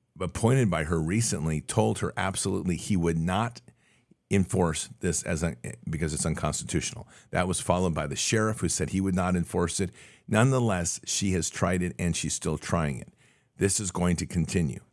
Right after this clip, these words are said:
This is the era in which we are in. This is a time in which we live, in which they are pushing the buttons on every American to try to provoke violence. Our actions should not and cannot be centered on violence. Our actions have to be centered on the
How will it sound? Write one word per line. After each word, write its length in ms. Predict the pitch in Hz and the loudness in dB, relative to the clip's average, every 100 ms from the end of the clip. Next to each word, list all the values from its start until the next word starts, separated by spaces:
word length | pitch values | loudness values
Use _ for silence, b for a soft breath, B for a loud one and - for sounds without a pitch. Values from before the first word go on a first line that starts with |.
| - | -6
This 240 | 98 - | -2 0
is 100 | 104 | -2
the 160 | 87 - | -4 -2
era 240 | 92 95 82 | 2 2 2
in 160 | 87 | 0
which 220 | 82 - | 0 -2
we 120 | 82 80 | 0 0
are 160 | 78 | 0
in. 300 | 95 95 82 | 0 2 2
This 160 | 82 82 | 0 -2
is 140 | 80 | -4
a 80 | 69 | -6
time 500 | - - 98 95 87 | -6 -2 0 4 2
in 120 | 78 | 2
which 180 | 80 - | -2 -4
we 140 | 80 80 | -4 -4
live, 300 | 87 90 80 | 0 0 0
in 140 | 80 | -4
which 220 | 82 - | -4 -4
they 140 | - 87 | -2 0
are 120 | 76 | -2
pushing 460 | - 113 - 104 | 0 0 0 0
the 60 | 92 | 0
buttons 440 | 76 78 - 73 | 0 -4 -4 -4
on 160 | 76 73 | -2 -4
every 280 | 85 90 110 | -2 -2 0
American 500 | 90 73 73 73 73 B B B B | 0 0 -2 -4 -6 B B B B
to 100 | 82 | -6
try 200 | - 92 | 2 2
to 100 | 87 | 2
provoke 480 | - 87 80 78 - | 0 -2 0 -2 -4
violence. 720 | - 85 104 85 65 58 - b b b | -2 2 2 0 -4 -6 -8 b b b
Our 140 | 104 110 | 0 2
actions 460 | 127 120 113 95 | 2 2 0 0
should 200 | - 92 | 0 0
not 300 | 95 98 90 - | 0 0 -4 -8
and 380 | - 90 90 85 | -6 -2 0 0
cannot 380 | - 98 107 98 | 0 0 2 0
be 100 | 85 | 0
centered 340 | - 95 85 | 0 0 0
on 140 | 78 78 | 0 0
violence. 400 | 85 98 76 92 | 0 -2 -2 -2
Our 120 | 85 | -2
actions 360 | 90 87 85 - | -2 -2 -2 -2
have 180 | 80 - | -2 -2
to 100 | 80 | -2
be 100 | 78 | -2
centered 360 | - 85 78 | 0 0 0
on 120 | 78 | -2
the 120 | 73 | -6